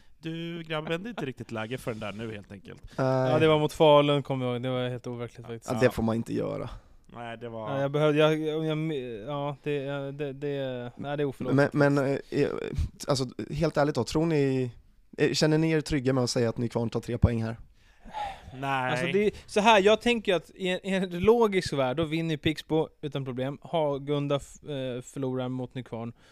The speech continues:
Speaker 3: Och sen tar väl K-, Karlstad, vinner väl ändå inte. De kanske tar en poäng.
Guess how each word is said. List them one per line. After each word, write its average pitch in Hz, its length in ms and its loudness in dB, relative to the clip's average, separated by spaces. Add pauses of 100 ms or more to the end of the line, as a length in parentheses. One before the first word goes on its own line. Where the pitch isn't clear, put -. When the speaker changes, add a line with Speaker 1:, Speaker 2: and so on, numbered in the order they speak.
(280)
Speaker 3:
Och 147 120 -12
sen 143 140 -4
tar 131 400 -2
väl 123 220 -4
K-, - 160 -18 (720)
Karlstad, 131 320 -6
vinner 139 320 -2
väl 135 100 -2
ändå 127 260 -4
inte. 123 200 -10
De 131 100 -10
kanske 135 200 -8
tar - 80 -6
en 123 260 -8
poäng. 120 320 -8